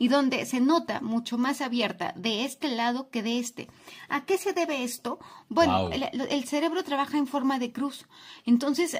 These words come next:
Speaker 1: de alguna u otra forma, lo que ella quiere es expresarse, es decirlo, es contarlo. ¿Por qué mueve tanto las manos? Porque está nerviosa, porque está ansiosa. Trata de controlar cada uno de sus gestos porque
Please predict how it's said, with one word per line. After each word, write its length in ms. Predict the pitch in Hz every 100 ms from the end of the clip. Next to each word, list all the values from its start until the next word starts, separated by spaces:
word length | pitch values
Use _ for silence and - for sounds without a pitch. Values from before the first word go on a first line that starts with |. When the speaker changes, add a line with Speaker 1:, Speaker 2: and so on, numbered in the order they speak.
| -
Speaker 1:
de 140 | 240
alguna 420 | 247 247 349 359
u 80 | 269
otra 220 | 285 285
forma, 340 | 269 240 247 302
lo 160 | 285
que 120 | 254
ella 200 | 254 320
quiere 200 | 330 294
es 120 | 359 -
expresarse, 960 | - - 202 196 202 254 359 262 226 - - 247
es 200 | 214 233
decirlo, 680 | 202 247 - 226 285 294 214 - - -
es 180 | - 240
contarlo. 640 | - 254 240 233 233 202
¿Por 160 | - 277
qué 120 | 339
mueve 200 | 359 339
tanto 340 | 320 311 269 302
las 200 | 254 220
manos? 380 | 277 233 202 240
Porque 240 | 240 233
está 200 | - 269
nerviosa, 640 | 269 247 220 247 240 208 - 349 320
porque 240 | - 226 226
está 220 | 214 240
ansiosa. 640 | 233 240 233 226 226 165 - - - -
Trata 260 | 294 392
de 140 | 339 -
controlar 680 | 247 240 240 226 254 339
cada 280 | 330 277 269
uno 200 | 269 269
de 60 | 240
sus 240 | 226 190
gestos 400 | - 202 - 349
porque 240 | - 240